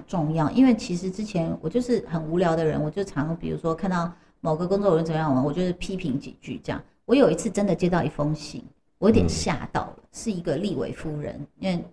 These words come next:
Speaker 1: 现在大家查也没得查，你没得对号入座，因为很多立委都这么干哦。<laughs> 然后我那，我就讲说，“这个立委，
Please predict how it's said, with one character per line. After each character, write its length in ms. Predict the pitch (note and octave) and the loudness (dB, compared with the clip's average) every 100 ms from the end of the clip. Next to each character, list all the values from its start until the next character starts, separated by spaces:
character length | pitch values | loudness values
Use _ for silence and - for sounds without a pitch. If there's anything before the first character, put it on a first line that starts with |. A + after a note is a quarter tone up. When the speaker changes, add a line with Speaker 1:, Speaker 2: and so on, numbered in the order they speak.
| - | 0
Speaker 1:
现 140 | B3 | 2
在 60 | A#3 | 2
大 120 | - A3 | 4 4
家 80 | |
查 220 | A3+ F#3 F3 | 4 2 2
也 80 | |
没 160 | D3+ D#3 | 0 0
得 100 | E3 | -2
查， 220 | - D#3 | -4 -2
你 120 | D#3+ | 0
没 140 | D#3+ D#3+ | 0 0
得 100 | F3 | -2
对 160 | F3 F#3 | 2 4
号 140 | F3 | 4
入 100 | F3 | 2
座， 120 | E3+ | 0
因 100 | G3+ | 6
为 40 | A#3 | 6
很 180 | F#3+ E3 | 6 2
多 140 | G#3 | 4
立 140 | D4+ | 6
委 120 | B3+ F3+ | 8 10
都 100 | A#3 | 12
这 100 | C#4+ | 12
么 100 | A3+ | 12
干 220 | G3 G3+ | 12 12
哦。 180 | G3+ F3+ | 12 12
<laughs> 720 | A#3 G3 D4 G#3+ G3 F#3 F#3+ | 12 12 12 12 12 12 12
然 140 | F3 F3 | 12 12
后 360 | G3+ - - E4+ E5 C#5+ F#4 | 12 12 12 12 12 12 12
我 40 | |
那， 160 | B3 D4+ | 12 12
我 60 | A#3+ | 12
就 140 | C#4 | 12
讲 200 | - E3 | 10 4
说 120 | F#3 A3 | 4 2
，“这 100 | C#4+ | 2
个 60 | |
立 140 | C4+ | 2
委， 100 | C4+ | 2